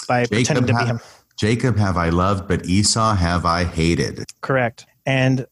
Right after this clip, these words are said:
Speaker 1: Paul goes through this and says that it is not of anything that they did themselves, but before either of the twins were born,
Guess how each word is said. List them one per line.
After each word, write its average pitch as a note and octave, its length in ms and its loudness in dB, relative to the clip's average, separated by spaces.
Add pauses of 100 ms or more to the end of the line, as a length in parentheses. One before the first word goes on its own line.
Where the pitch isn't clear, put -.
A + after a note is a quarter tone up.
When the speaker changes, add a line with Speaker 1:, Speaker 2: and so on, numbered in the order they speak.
(120)
Speaker 1:
Paul D3 220 0
goes D3 280 -2
through D#3 160 0
this D#3 240 -2
and C#3 180 0
says C3+ 260 0
that C3+ 120 0
it C3 140 2
is B2 160 0
not D3 300 2
of C#3+ 100 0
anything D3 400 0
that B2+ 260 0
they C#3+ 320 0
did D#3 220 0
themselves, A#2+ 760 0 (140)
but C3 160 -2
before G3 540 -2
either F#3+ 240 2
of F3 80 0
the D#3+ 80 0
twins D#3+ 340 0
were B2+ 120 0
born, B2 600 0